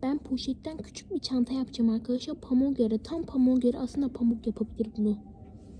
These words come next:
Arkadaşlar şimdi başlayacak pamuk da şu an arkadaşlar arka kamerayı aldık. Biraz daha zor gözüküyor ve arkadaşlar çok karanlık gözüküyor. Çünkü arkadan güneş yansıyor için,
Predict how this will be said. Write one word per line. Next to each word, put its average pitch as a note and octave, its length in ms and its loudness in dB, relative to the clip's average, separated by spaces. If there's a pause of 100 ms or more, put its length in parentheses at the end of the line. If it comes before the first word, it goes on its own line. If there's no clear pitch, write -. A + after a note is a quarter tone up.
(1600)
Arkadaşlar D4+ 680 -2
şimdi E4+ 420 0 (280)
başlayacak C#4+ 560 0 (100)
pamuk G4 360 -8
da C4+ 80 0
şu - 180 -8
an F#4 160 -4 (380)
arkadaşlar E4+ 680 -4 (720)
arka B3+ 360 0
kamerayı D#4 400 -2
aldık. B3+ 300 -2
Biraz C#4+ 260 -2
daha C4+ 140 2
zor C4 260 6
gözüküyor D#4+ 460 -2
ve E4+ 60 0
arkadaşlar D#4 560 -4
çok D4 220 -4
karanlık D4 520 -4
gözüküyor. C#4+ 420 -2
Çünkü D#4 260 -10
arkadan C#4+ 440 -2
güneş C4+ 360 0
yansıyor B3+ 460 0
için, C4+ 340 -4